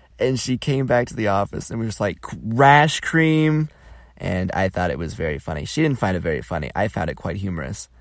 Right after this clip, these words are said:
But, you know, it'd be like that sometimes. So I work with this lady. Um, she works in the back. And the other day, she came up to me and she was like, "Oh, hey, Aaron." I said, "Well, hey."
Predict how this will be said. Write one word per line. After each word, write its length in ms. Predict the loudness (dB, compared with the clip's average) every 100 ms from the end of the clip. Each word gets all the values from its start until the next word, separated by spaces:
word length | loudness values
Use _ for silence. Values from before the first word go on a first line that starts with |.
| -20 -14
But, 200 | -6 -6
you 120 | -4 -6
know, 220 | -6 -10 -20 -20 _ _
it'd 160 | -8 -2
be 80 | 0
like 200 | 0 -2
that 120 | -6
sometimes. 560 | -6 -6 -6 -8 -12 _ -20 -20 _ _ _ _ _ _
So 440 | -6 0 2 2 0 -2
I 140 | 2
work 160 | 4 2
with 100 | -2
this 160 | -4 0
lady. 440 | 0 2 0 -4 -10 -14 -8
Um, 240 | -4 -4
she 160 | -2 -2
works 220 | -2 -4
in 80 | -4
the 80 |
back. 500 | -2 -2 -2 -6 -18 _ _ _ _ _ _ _ -4
And 200 | -2 2
the 80 | 2
other 160 | 2
day, 580 | 2 2 2 2 -2 -6 -10
she 180 | -8 -4
came 200 | -2 -2
up 100 | -4
to 120 | -6
me 120 | -6
and 100 | -8
she 140 | -8
was 180 | -8 -8
like, 380 | -6 -4 -4 -4
"Oh, 120 | -4
hey, 240 | 0 2 2
Aaron." 540 | 2 2 0 -2 -6 -14 -14
I 80 | -10
said, 240 | -8 -8
"Well, 140 | -6 -6
hey." 420 | -2 -2 -2